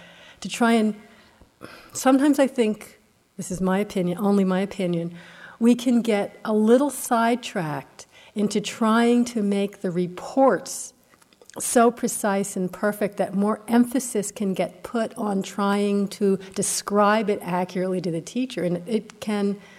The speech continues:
yes, it needs to be somewhat clear, but too much emphasis and energy and concern and desire can go into trying to make the report accurate. And I don't think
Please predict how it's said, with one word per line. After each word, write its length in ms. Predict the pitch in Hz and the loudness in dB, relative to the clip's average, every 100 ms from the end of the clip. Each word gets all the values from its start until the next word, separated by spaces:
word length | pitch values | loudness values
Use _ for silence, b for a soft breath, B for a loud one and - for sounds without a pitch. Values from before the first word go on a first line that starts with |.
| B B B B B B B | B B B B B B B
yes, 260 | 247 240 247 | 6 6 6
it 60 | |
needs 180 | 247 262 | 4 4
to 100 | 262 | 0
be 120 | 196 | -2
somewhat 720 | - - 359 392 196 - - - | -2 0 2 2 0 -2 -18 -18
clear, 520 | - 202 175 156 165 B B B | -6 -2 -2 -2 -8 B B B
but 320 | - 214 - - | 2 2 2 -10
too 260 | - 320 | 2 4
much 300 | 311 220 - | 4 2 -2
emphasis 640 | 196 190 202 185 - 185 - | -6 -6 -8 -8 -8 -8 -8
and 220 | 220 185 | -8 -6
energy 640 | 226 226 208 - 214 208 208 | 0 0 0 0 0 2 0
and 200 | 202 202 | -4 -4
concern 920 | 196 180 - 214 208 208 202 202 202 | -4 -6 -4 -2 0 0 0 -2 -4
and 240 | 208 190 175 | -4 -2 -2
desire 320 | 175 190 202 | 0 2 2
can 220 | 196 185 | 2 -2
go 240 | 175 185 247 | 2 2 4
into 720 | 247 247 240 180 165 160 160 B B B | 4 4 2 -2 0 -2 -6 B B B
trying 380 | - 220 202 208 | -8 -2 0 -2
to 120 | 208 | -2
make 280 | 190 185 185 | 0 0 -2
the 100 | 185 | -2
report 480 | 175 175 - 180 175 | -2 -2 -2 -2 -2
accurate. 540 | 180 185 185 190 175 | -2 -2 -2 -4 -2
And 100 | 196 | 0
I 80 | 185 | -2
don't 320 | 180 208 233 | 2 2 2
think 540 | 240 - 185 165 156 | 0 -4 -2 -2 -6